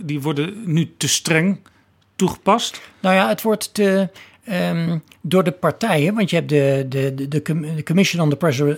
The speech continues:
Speaker 2: Presidential Debates, dat is de organisatie die die debatten organiseert.
Speaker 1: Ja,
Speaker 2: Dus
Speaker 1: daar
Speaker 2: het
Speaker 1: zit, eh, ook gebalanceerd democraten en
Speaker 2: Ja.
Speaker 1: republikeinen in.
Speaker 2: En daar wordt al, al meer dan een jaar voordat die verkiezingen starten, beginnen dan de onderhandelingen. En dan wordt er,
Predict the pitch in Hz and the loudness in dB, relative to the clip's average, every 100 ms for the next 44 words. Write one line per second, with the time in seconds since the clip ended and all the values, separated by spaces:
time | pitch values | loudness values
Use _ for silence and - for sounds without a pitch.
0 | 160 160 127 151 143 147 120 143 170 247 | -2 -2 0 0 0 -2 -2 0 2 2
1 | 294 - 185 185 - 196 151 139 139 127 | 0 0 -2 0 -4 -4 -4 -2 -4 0
2 | 180 180 - 147 123 156 135 131 131 123 | 0 0 -2 -4 -4 -4 -2 -4 -4 -6
3 | 165 123 147 165 135 - 160 135 139 - | -10 -8 0 2 2 0 0 2 2 0
4 | 202 285 170 156 139 - 190 - 165 160 | -6 -6 -2 -2 -2 -2 -2 0 0 2
5 | 120 202 165 - - 151 156 151 156 156 | 2 4 4 2 -6 -2 0 2 2 0
6 | 139 - 135 127 127 131 151 156 165 202 | 0 0 0 -2 -4 0 0 0 -2 -4
7 | 196 - - 208 202 156 160 180 143 139 | -6 -14 -12 -4 -2 0 -2 0 -2 -2
8 | 139 160 143 175 156 143 139 180 190 156 | -2 -2 0 2 2 2 2 2 4 2
9 | - 143 143 135 143 135 185 135 120 - | 0 0 0 0 -4 -4 -2 0 -2 -2
10 | 180 - 143 151 160 147 175 143 170 170 | -2 -4 -8 -8 -6 -2 0 2 2 2
11 | 147 123 120 226 208 202 196 196 - - | 0 -2 0 0 2 0 0 -4 -10 -20
12 | - - - 160 160 151 156 139 151 151 | -20 -20 -8 -4 0 2 2 2 0 2
13 | 143 139 135 | 0 0 -2